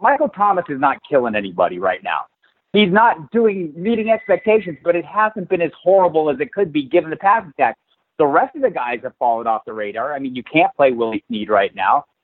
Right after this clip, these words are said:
You shouldn't be playing Brandon Coleman ever. Uh, Coby Fleener is not a thing anymore.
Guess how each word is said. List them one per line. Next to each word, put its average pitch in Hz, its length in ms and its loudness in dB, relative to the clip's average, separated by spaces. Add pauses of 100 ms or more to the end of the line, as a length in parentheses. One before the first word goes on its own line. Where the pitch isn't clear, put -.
(140)
You 117 120 -4 (140)
shouldn't 180 220 2
be 151 100 4
playing 131 380 2
Brandon 120 340 0
Coleman 113 380 -2
ever. 123 380 0 (260)
Uh, 123 240 2 (100)
Coby 175 400 0
Fleener 165 380 -8
is 127 80 -12
not 131 240 0
a 117 40 -8
thing 123 280 -8
anymore. 113 540 -4